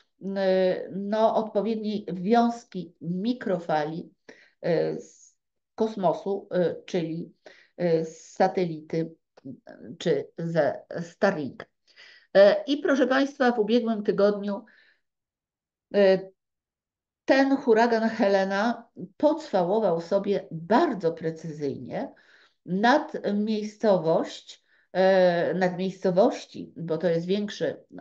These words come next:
obszar, gdzie w Stanach Zjednoczonych są ogromne złoża, e, litu, e, oceniane na około sześć milionów ton.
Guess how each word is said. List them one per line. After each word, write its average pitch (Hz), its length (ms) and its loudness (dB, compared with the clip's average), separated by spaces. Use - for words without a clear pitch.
obszar, 190 540 -4
gdzie 226 720 0
w - 40 -14
Stanach 233 580 -4
Zjednoczonych 196 920 -6
są 208 520 -2
ogromne 233 840 2
złoża, 190 840 0
e, 165 380 0
litu, 180 720 -10
e, 185 380 0
oceniane 233 680 2
na 208 200 -2
około 226 600 0
sześć - 640 -4
milionów 196 840 -4
ton. - 340 -6